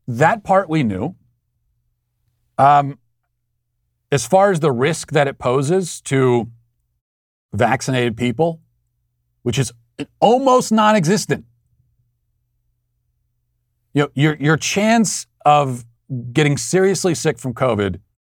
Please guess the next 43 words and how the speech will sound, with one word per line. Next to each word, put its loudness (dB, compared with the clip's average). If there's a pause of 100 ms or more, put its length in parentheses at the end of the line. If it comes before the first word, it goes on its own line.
(420)
if -2
you're 0
vaccinated -2 (280)
or -4
if -2
you 2
have, 0 (440)
uh, 2 (240)
immunity 0
from, -4
from -4
prior 2
infection, -4
which, -10
by 2
the 2
way, 2
is -2
another 2
thing. -2 (100)
You -4
notice 2
we're 2
not 2
even -2
talking -4
about -2
that. -4 (1300)
We 2
don't 2
talk 2
about 2
natural -2
immunity. -4 (720)
At 6
least 0
the 2
media 2
doesn't. -6
It 0
doesn't 2
come -2
up. 0